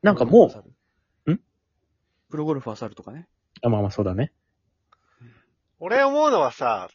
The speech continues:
Speaker 3: 転生したらみたいな、その一個でかいジャンルができて、そういうそこで広げてくっていうのはあるんじゃないかなって思う。
Speaker 1: なるほどね。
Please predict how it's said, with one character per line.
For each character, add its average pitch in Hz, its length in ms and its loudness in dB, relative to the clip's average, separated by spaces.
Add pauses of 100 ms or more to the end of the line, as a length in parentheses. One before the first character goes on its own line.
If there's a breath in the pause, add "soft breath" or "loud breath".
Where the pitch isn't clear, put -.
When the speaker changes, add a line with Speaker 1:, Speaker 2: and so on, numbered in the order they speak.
(100)
Speaker 3:
転 240 300 -2
生 226 500 2
し - 140 -10
た 226 140 4
ら 190 120 4
み 120 140 -6
た 110 160 -4
い 98 60 -16
な、 98 260 -14
そ - 120 -16
の 110 180 -12
一 226 140 -8 (120)
個 139 180 0
で 143 220 -4
か 208 160 4
い 151 80 -2
ジ 120 100 -4
ャ 131 80 0
ン 139 60 -8
ル 135 80 -4
が 135 100 0
で 139 100 -6
き - 100 -20
て、 104 80 -20
そ 196 260 -6
う - 20 -8
い 196 220 -4
う 175 40 -10
そ 196 120 -8
こ 190 100 -4
で 151 80 -10
広 165 260 -4
げ 160 80 -4
て 175 160 -6
く - 120 -14
っ - 20 -18 (160)
て 107 80 -14
い 98 160 -16
う - 20 -16
の 98 120 -16
は 95 80 -12
あ 110 60 -12
る 101 100 -18
ん - 20 -20
じ - 80 -20
ゃ 90 40 -16
な 87 60 -20
い - 40 -20
か 113 80 -16
な 117 60 -8
っ 110 40 -12
て 113 60 -8
思 117 80 -2
う。 143 40 0
Speaker 1:
な 170 80 2
る - 60 -4
ほ 185 140 4
ど 185 140 2
ね。 208 260 -2